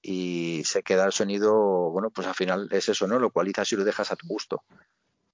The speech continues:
Y suenan fenomenal. La batería me parece que,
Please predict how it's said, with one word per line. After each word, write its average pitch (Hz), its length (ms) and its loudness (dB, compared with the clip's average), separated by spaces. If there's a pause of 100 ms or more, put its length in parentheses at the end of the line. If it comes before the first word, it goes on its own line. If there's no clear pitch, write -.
(520)
Y 107 280 -2
suenan 101 380 0
fenomenal. 92 840 -2
La 90 180 2
batería 95 560 0
me 101 200 -4
parece 101 360 0
que, 98 1000 -2